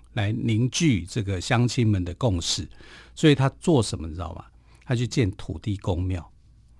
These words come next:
啊，就拜土地公，啊，让土地公呢来安抚这些离乡背景人的心。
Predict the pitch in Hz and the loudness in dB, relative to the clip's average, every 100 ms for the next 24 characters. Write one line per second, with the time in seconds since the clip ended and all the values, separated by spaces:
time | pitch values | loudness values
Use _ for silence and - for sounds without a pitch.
0 | _ _ _ - 82 95 127 107 - _ | _ _ _ -8 -8 -2 -2 -2 -6 _
1 | 147 120 - 95 113 104 113 107 113 - | 4 4 2 -4 -2 0 2 0 -2 -8
2 | 90 92 123 123 - 107 131 123 131 135 | -10 -4 0 0 -2 -2 0 2 4 4
3 | 123 123 113 101 - 135 147 143 95 85 | 4 2 0 -2 -2 2 2 2 -4 -6
4 | - 117 127 113 110 104 107 117 117 123 | -2 0 2 0 0 -2 2 2 2 0
5 | 101 85 82 87 95 92 - 92 | 0 -4 -8 -8 -10 -10 -8 -8